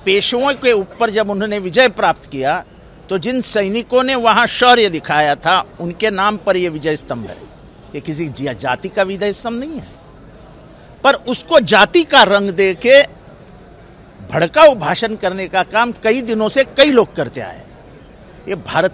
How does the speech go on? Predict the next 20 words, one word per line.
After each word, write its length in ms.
की 80
मानसिकता 680
है 220
और 180
इसलिए 360
हम 100
कहते 360
हैं, 80
आज 280
भी 180
भारत 380
में 200
जातीयवाद 540
है. 200
ये 80
करणी 460
सेना 480
उसी 260
का 220
एक 200